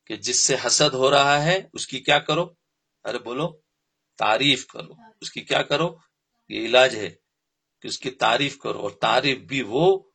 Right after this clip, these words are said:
जो उसके अंदर मौजूद है। जैसे उसकी एक मिसाल बताई कि वो चोर के पैर चूम ले, क्यों? कि बोले इसके अंदर भी तारीफ निकाली कि इसके अंदर इस्तिकामत है। दूसरा काम ये करो कि उससे नयाजमंदी के साथ मुलाकात करो।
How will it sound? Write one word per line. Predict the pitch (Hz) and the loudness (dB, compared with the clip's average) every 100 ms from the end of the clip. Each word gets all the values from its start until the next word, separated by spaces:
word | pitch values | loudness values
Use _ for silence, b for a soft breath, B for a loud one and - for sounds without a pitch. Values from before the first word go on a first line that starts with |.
| - | -12
जो | - 131 | 0 0
उसके | 127 127 | 0 -6
अंदर | 120 151 | -4 -4
मौजूद | 120 104 104 131 165 143 | -4 -6 -6 -2 -2 -2
है। | 127 90 - _ _ _ - | -4 -8 -12 _ _ _ -8
जैसे | - - | -4 -2
उसकी | 127 - | -2 -2
एक | 123 | -4
मिसाल | 113 107 127 147 | -4 0 0 0
बताई | 135 135 113 98 80 _ _ - | -2 0 -2 -2 -12 _ _ -12
कि | 107 | -10
वो | 107 | -10
चोर | 101 - 135 151 151 | -8 -2 0 0 -2
के | 131 | -6
पैर | - - 135 165 | -4 2 4 4
चूम | 160 156 139 | 2 -6 -6
ले, | 120 98 | -8 -8
क्यों? | - 139 180 - | -8 -4 -2 -4
कि | - _ _ - | -8 _ _ -16
बोले | 98 127 | -8 -4
इसके | 123 - | -2 -4
अंदर | 123 127 143 | -6 -2 -2
भी | 151 | -2
तारीफ | - 123 143 156 | 2 2 2 0
निकाली | 120 120 127 131 123 | -6 -2 0 2 -2
कि | 95 _ _ _ _ - | -8 _ _ _ _ -12
इसके | - 127 | -10 -8
अंदर | 131 127 | -6 -6
इस्तिकामत | - 104 - 101 107 - - | -6 -10 -4 -4 -4 -12 -14
है। | 98 165 _ _ _ _ _ B B B B - | -16 -16 _ _ _ _ _ B B B B -8
दूसरा | 135 170 190 | -4 2 4
काम | 190 185 180 | 4 2 4
ये | 175 | 2
करो | 165 131 160 175 | 2 2 2 0
कि | 147 | -2
उससे | - 165 | 0 0
नयाजमंदी | 123 120 127 160 143 131 135 131 | 0 2 4 4 0 -6 -6 -6
के | 113 | -2
साथ | - 151 156 | 2 2 0
मुलाकात | 107 98 - - - | -6 -4 -4 -10 -14
करो। | _ | _